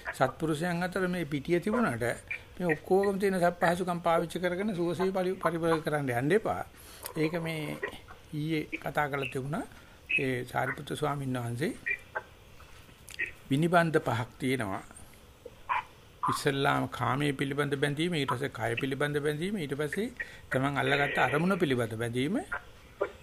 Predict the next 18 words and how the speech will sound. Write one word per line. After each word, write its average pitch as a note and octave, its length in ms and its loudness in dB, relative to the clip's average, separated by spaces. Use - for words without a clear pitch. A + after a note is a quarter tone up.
ඒ G3+ 200 0
තියෙද්දි G3 420 0
සමහරු G3 540 2
හොඳට F3+ 480 0
බඩ F3+ 320 2
උදර, D#3+ 300 2
උදර, F3+ 260 0
උදර F3+ 280 4
බේදකම් F3+ 560 4
බුංජිත්වා F3 720 4
සෙය්‍ය D#3 400 2
සුඛං G3 400 -2
මිද්ද D#3 340 -4
සුඛං F3+ 340 0
පස්ස - 260 -2
සුඛං. - 340 -8
උද්දට G3 500 -4
බුදිනවා. C3 520 -8